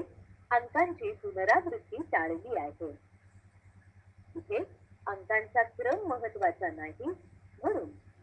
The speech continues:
या याद्या समान आहेत. हे भिन्न अंक महिरपी कंसात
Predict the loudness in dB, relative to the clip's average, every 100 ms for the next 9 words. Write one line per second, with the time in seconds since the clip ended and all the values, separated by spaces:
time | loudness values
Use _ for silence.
0 | -4 4 4 6 2 2 0 -2 -4 -14
1 | _ -2 0 0 -2 -2 -8 -6 -6 -6
2 | -10 -20 -20 -20 -20 -20 -20 -20 -20 -20
3 | -20 -20 -8 -4 -4 -4 -6 -2 0 0
4 | -4 -2 -2 -2 -6 -20 _ -2 -2 0
5 | -2 0 0 0 -4 2 0